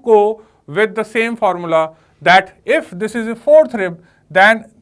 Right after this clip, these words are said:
the transverse process which will come here on the posterior side is of the same vertebrae. So, it is become T four and it is one higher. So, it will become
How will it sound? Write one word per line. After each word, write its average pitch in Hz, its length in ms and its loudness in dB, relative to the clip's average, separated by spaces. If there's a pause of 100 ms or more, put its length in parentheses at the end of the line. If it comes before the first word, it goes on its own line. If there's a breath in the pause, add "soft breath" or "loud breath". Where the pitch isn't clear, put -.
the 190 160 -2
transverse 247 440 -2
process 240 460 -4
which 220 160 -10
will 233 140 -8
come 233 240 -2
here 220 280 -2
on 202 120 -2
the 202 100 -8
posterior 220 560 -8
side 165 420 -2 (240 soft breath)
is 185 220 -6
of 170 220 0
the 196 120 -4
same 254 760 -4 (1160)
vertebrae. 160 480 -4
So, 190 120 -10
it 190 140 -6
is 202 120 -12
become 202 300 -8
T 302 200 -10
four 160 320 -8 (380 soft breath)
and 196 220 -6
it 202 100 -6
is 233 140 -6
one 269 240 -2
higher. 240 580 0 (260 soft breath)
So, - 160 -8
it 202 100 -6
will 208 160 -10
become 247 400 -8